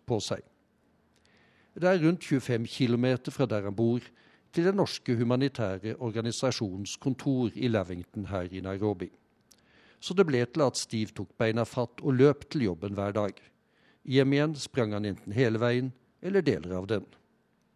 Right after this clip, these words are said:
Det har han fortsatt med, og i tillegg trener han nå også aktivt sammen med andre kenyanske løpere i helgene og i feriene sine. Han øyner en topplassering i Oslo. Siste gang førtienåringen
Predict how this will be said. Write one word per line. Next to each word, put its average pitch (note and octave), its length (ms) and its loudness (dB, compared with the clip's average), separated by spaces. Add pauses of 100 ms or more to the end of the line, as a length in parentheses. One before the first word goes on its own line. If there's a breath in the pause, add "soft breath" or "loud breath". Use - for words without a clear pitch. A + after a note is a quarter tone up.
(400 soft breath)
Det C#3 160 2
har E3+ 160 4
han G3 80 2
fortsatt D3 480 0
med, D#3 160 2 (560 soft breath)
og G2 80 -8
i F#2+ 80 -10
tillegg C3+ 480 0
trener A#2 400 0
han C3 140 2
nå B2+ 160 2
også F#2+ 260 -8
aktivt - 500 -4
sammen A#2+ 300 -2
med - 80 -6
andre C#3 320 0
kenyanske B2 640 -2
løpere A#2+ 420 2 (300 soft breath)
i E3+ 160 -2
helgene G#2+ 460 0 (220 soft breath)
og A#2+ 120 0
i A#2+ 40 0
feriene F#2 600 -6
sine. G#2 300 -4 (840 soft breath)
Han A2+ 160 -4
øyner C#3+ 400 6
en A#2 100 0
topplassering A#2 840 -2
i B2+ 60 2
Oslo. A2 340 -4 (720 soft breath)
Siste - 400 -4
gang C3 260 4
førtienåringen A2+ 800 0